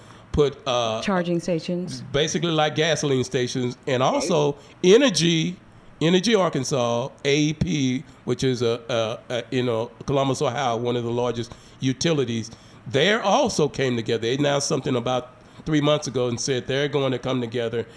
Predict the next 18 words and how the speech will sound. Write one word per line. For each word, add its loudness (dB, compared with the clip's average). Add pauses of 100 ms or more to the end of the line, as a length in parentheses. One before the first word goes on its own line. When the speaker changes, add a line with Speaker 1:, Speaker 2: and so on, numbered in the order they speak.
(240)
Speaker 1:
and 0
put, 0
call 0
this -4
an 0 (560)
electric 2 (240)
coalition 0
co-op -2
or -10
something. -2
I -2
can't -4
think -2
of -6
the -6
name -2
of -8
it. -12